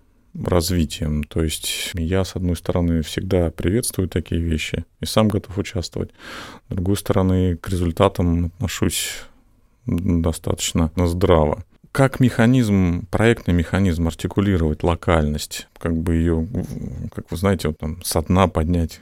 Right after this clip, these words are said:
какие-то <laughs> элементы, которые осели. Очень важно, что это была международная команда кураторов, то есть они привезли, привезли как бы зеркало глобальности, да, чтобы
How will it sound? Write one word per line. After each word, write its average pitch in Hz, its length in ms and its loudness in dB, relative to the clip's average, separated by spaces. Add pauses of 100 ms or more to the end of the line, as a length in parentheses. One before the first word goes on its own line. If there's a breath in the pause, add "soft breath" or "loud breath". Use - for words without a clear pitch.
какие-то 80 760 0 (680 loud breath)
<laughs> - 920 -6
элементы, 82 760 -2
которые - 460 -2
осели. 80 520 -2
Очень 90 340 0
важно, 85 360 4
что - 260 -2
это 80 140 -4
была 80 200 2
международная 80 640 2
команда 76 420 -2
кураторов, 78 520 -2
то - 120 0
есть 76 180 -4
они 80 220 2
привезли, 85 440 0
привезли 87 340 -2
как 80 180 -2
бы 80 140 0
зеркало 82 680 0
глобальности, 80 1120 -2
да, 82 280 -4 (680 loud breath)
чтобы 76 260 -8